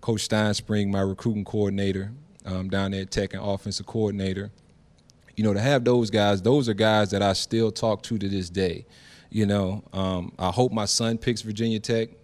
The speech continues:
I'm still trying to sway him, but, um, it's, it's, it's, it's been just a blessing, man. You know, I, like I said, I went to that school for one reason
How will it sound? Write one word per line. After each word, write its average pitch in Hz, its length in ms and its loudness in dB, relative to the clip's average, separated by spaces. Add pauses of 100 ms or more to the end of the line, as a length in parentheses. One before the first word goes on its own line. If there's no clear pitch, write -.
(120)
I'm 92 200 -8 (140)
still - 340 -2
trying 107 260 -4
to 98 60 -4
sway 107 340 0
him, 110 320 -6
but, 95 320 -2 (540)
um, 92 500 0 (640)
it's, 123 280 0 (380)
it's, 120 300 -2
it's, - 320 -6 (120)
it's 135 180 0
been 123 200 2
just 120 200 0
a 104 40 -2
blessing, 92 500 0
man. 90 320 -4
You 98 100 -2
know, 98 80 -2
I, 95 80 4
like 113 280 0
I - 20 0
said, 101 200 0
I 95 60 2
went 131 220 2
to - 80 -4
that 117 140 4
school 120 320 2
for 107 160 -8
one 113 260 0
reason 113 500 0